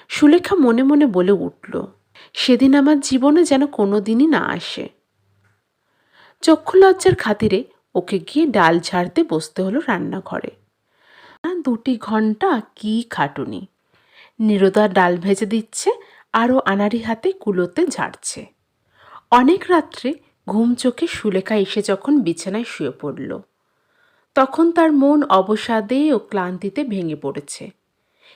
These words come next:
কি কর্মফলে এমন সংসারে সে এলো? অনেক রাত্রে সেদিন ঘুম ভেঙে উঠে সুলেখা শুনল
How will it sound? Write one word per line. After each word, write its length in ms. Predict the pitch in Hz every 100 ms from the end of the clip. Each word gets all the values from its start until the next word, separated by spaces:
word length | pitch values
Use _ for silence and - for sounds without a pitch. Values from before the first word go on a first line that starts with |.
| _
কি 140 | - 370
কর্মফলে 640 | - 381 339 339 359 381
এমন 260 | 330 190 208
সংসারে 600 | - 208 185 190 247 359
সে 320 | - 160 135
এলো? 200 | 170 - 190 _ _ _ _ _ _ _ _ _ _ - -
অনেক 340 | 247 277 294 285
রাত্রে 380 | 269 - 339
সেদিন 400 | 370 247 208 233
ঘুম 280 | 214 220 220
ভেঙে 220 | 240 262
উঠে 280 | 240 202 262 - - _ -
সুলেখা 420 | - 302 349 415
শুনল 440 | - 285 190 190